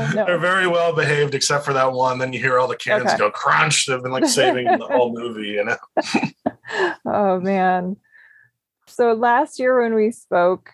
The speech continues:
Speaker 1: uh, we covered a whole lot of territory. Instead of the freewheeling Bob Dylan, it was the freewheeling Jen and Sean.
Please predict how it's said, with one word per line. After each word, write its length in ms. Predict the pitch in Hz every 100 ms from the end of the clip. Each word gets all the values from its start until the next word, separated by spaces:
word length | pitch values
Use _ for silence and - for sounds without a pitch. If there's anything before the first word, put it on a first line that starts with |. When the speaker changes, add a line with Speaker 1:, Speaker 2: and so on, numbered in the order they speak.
| _
Speaker 1:
uh, 280 | 214 196 190
we 420 | 190 190 196 190
covered 440 | 190 - 233 240 220
a 60 |
whole 380 | 220 - 254 269
lot 220 | 247 220
of 100 | 214
territory. 800 | 220 175 165 - - 117 - 226 -
Instead 640 | 185 185 - 208 202 202 185
of 380 | - 180 180 -
the 100 | 190
freewheeling 640 | - 214 214 220 220 208
Bob 240 | 185 185 165
Dylan, 340 | 190 196 208
it 120 | 190
was 140 | - -
the 100 | 185
freewheeling 560 | - 185 185 180 190
Jen 220 | 175 170
and 140 | 185 190
Sean. 440 | 175 165 165 196